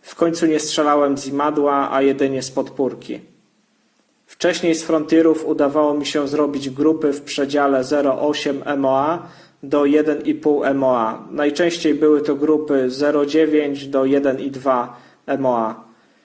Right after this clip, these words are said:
Zebrałem się i przy okazji zmiany montażu pod lunetą postanowiłem sprawdzić amunicję.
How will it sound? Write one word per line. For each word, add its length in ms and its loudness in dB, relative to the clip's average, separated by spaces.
Zebrałem 540 2
się 340 0
i 60 0
przy 200 -2
okazji 460 0
zmiany 460 -2
montażu 540 0
pod 240 -2
lunetą 520 0
postanowiłem 800 -2
sprawdzić 580 -2
amunicję. 680 -6